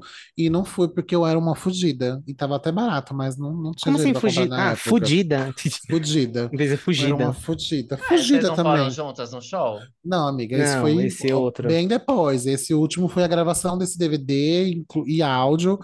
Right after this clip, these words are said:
Speaker 1: de despedida mesmo do, do público. Foi
Speaker 3: Entendi.
Speaker 1: gravado lá no, no Vibra, se eu não me engano, também.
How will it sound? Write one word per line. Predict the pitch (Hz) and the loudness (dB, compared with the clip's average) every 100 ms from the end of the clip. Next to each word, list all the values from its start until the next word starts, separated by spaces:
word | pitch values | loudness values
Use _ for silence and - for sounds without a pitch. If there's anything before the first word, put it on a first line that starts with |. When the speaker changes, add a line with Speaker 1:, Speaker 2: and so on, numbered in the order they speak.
| - - - | -10 -20 -10
Speaker 1:
de | 139 170 | -2 0
despedida | 156 - 208 185 160 156 170 | 0 -4 -4 0 0 0 -2
mesmo | 185 151 131 156 151 | 0 -2 -2 -4 -2
do, | 151 156 156 | -2 -2 -2
do | 156 | -4
público. | 156 180 127 123 - 123 123 _ _ _ - | -2 -2 -2 -6 -8 -12 -12 _ _ _ -10
Foi | 151 | -4
Speaker 3:
Entendi. | 139 | -2
Speaker 1:
gravado | 123 139 139 | 0 -2 0
lá | 147 143 | -2 -2
no, | 156 185 | -2 -2
no | 185 214 | -2 0
Vibra, | 180 131 131 | 0 -2 -6
se | - | -8
eu | 127 | -10
não | 123 | -10
me | 123 | -10
engano, | 117 113 113 | -8 -8 -8
também. | 110 120 110 98 | -10 -8 -8 -10